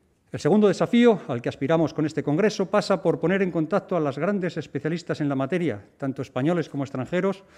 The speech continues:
con jóvenes y no tan jóvenes investigadores. Permítame en este punto reconocer los magníficos treinta y dos trabajos que, en forma de comunicaciones, hemos recibido en los últimos meses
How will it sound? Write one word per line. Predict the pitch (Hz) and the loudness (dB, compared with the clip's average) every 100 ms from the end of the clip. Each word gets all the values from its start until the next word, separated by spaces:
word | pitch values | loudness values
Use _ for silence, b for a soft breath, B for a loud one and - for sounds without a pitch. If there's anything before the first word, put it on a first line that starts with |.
| B B | B B
con | - 143 | -4 -2
jóvenes | - 220 220 208 208 - | 2 2 2 0 -2 -10
y | 123 | -4
no | 143 190 | -2 0
tan | 135 | -2
jóvenes | 120 151 147 139 139 | 0 2 2 2 0
investigadores. | 113 - 107 120 104 95 - _ b b b b b b b b | -4 -4 -2 0 -2 -6 -16 _ b b b b b b b b
Permítame | - 131 160 156 170 147 | -4 0 2 4 4 2
en | 139 | -2
este | 147 135 | -2 -2
punto | 208 196 185 | 0 0 0
reconocer | 147 135 131 190 | 0 -2 2 2
los | 175 139 | 2 -2
magníficos | 120 120 175 202 208 196 - | -4 -2 0 0 0 -2 -2
treinta | 143 135 131 | -4 -2 0
y | |
dos | 147 190 | 0 0
trabajos | 143 160 180 165 | 0 0 -2 -4
que, | - 151 175 135 | -2 -2 -2 -6
en | 110 | -4
forma | 170 175 160 | 0 2 2
de | 143 | 0
comunicaciones, | 131 127 123 120 185 170 | -2 -4 -4 -2 -2 -4
hemos | 165 175 | -4 -4
recibido | 165 - 160 185 180 170 | -4 -4 -4 -2 -4 -6
en | 120 | -12
los | 110 | -10
últimos | 147 139 131 120 | -8 -4 -4 0
meses | 147 156 175 175 | 0 0 -2 -4